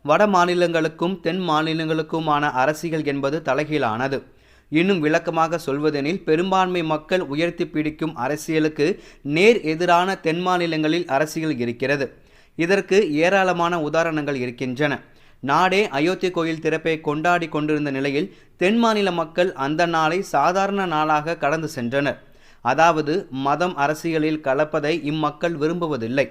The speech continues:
அரசியலமைப்பு சட்டத்தில் குறிப்பிட்டுள்ளது போல, அரசாங்கம் என்பது எந்த ஒரு மதத்துடன் தன்னை சம்மதப்படுத்தி கொள்ளக்கூடாது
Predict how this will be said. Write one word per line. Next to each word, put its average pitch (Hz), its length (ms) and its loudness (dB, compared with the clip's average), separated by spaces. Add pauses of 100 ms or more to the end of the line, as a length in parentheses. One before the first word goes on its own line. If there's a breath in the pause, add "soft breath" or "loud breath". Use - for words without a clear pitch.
(140)
அரசியலமைப்பு 190 680 2
சட்டத்தில் 170 560 -2
குறிப்பிட்டுள்ளது 165 680 0
போல, 143 500 2
அரசாங்கம் 170 560 2
என்பது 151 480 -2
எந்த 180 360 0
ஒரு 180 160 0
மதத்துடன் 160 600 -2
தன்னை 147 420 -4
சம்மதப்படுத்தி 156 760 -4
கொள்ளக்கூடாது 135 800 -2